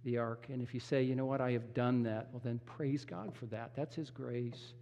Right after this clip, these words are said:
Now you have another calling, and that is to, in a very personal way, exercise that key of the gospel in someone's life, calling them to repentance and calling them to life, but also feel free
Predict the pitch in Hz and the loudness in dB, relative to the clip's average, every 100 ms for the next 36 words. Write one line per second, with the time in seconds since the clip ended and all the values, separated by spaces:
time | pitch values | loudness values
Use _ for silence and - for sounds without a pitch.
0 | - - - - - 135 127 127 120 123 | -18 -18 -20 -18 -6 0 4 4 4 2
1 | 120 120 - 120 113 127 117 - - - | 0 -2 -2 -2 -2 -4 -10 -16 -18 -14
2 | - 117 120 120 117 - - - - - | -2 2 4 2 0 -6 -18 -20 -20 -8
3 | 123 123 117 120 120 - 156 - 147 147 | -4 -2 0 2 0 0 -4 0 0 4
4 | 147 156 151 - - - - - - 127 | 6 6 4 -4 -16 -18 -20 -18 -8 -8
5 | - 117 139 131 127 123 123 117 - 143 | -6 -2 2 4 2 0 -2 -2 0 2
6 | 139 123 110 123 131 - - 135 127 - | 4 2 2 2 2 -2 -4 -4 -4 -8
7 | 120 113 139 131 127 117 127 127 127 - | -6 -4 -2 0 0 -2 2 2 2 -2
8 | 139 143 147 135 131 127 127 120 127 123 | 2 4 4 2 0 0 -4 0 0 2
9 | 120 120 - - - 127 117 113 127 135 | 0 -2 -4 -16 -12 -4 -4 -2 2 4
10 | 147 135 127 123 - 123 120 117 117 117 | 4 2 0 -2 -4 -4 0 2 2 0
11 | - - - - - - - 131 143 - | -4 -18 -20 -20 -20 -10 -2 2 2 0
12 | 131 - 135 117 - 135 117 | -6 2 0 0 0 2 4